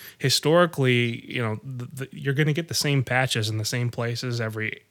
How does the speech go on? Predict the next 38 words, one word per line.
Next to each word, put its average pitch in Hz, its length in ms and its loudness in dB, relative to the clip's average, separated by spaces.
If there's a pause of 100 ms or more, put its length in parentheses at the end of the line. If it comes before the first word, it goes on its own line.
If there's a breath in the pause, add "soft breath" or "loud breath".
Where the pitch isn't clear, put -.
(100)
every 123 240 -2
year. 107 380 2
I 110 60 -6
mean, 120 160 2
they'll, 131 160 2
they'll 139 160 2
shift 139 300 -2
a 117 40 -4
little 151 220 2
bit, 107 160 -4
but 107 140 -4
generally 139 460 2
they're 110 140 -2
gonna 127 160 2
be 117 120 2
in 107 80 -2
the 101 60 -6
same 113 260 0
area. 110 340 2
So, 110 280 -4 (420 loud breath)
when 127 120 0
I 143 120 6
saw 147 240 4
the 135 80 2
stuff 135 320 2
mid-lake 123 420 0
popping 117 380 -2
about 110 380 -2 (580 loud breath)
four 147 260 6
feet 127 220 4
off 123 180 0
the 113 80 -6
bottom 113 560 4
or 120 120 -2
so, 113 360 0 (380 soft breath)
um, 101 240 -2
I 117 120 4
knew 131 420 4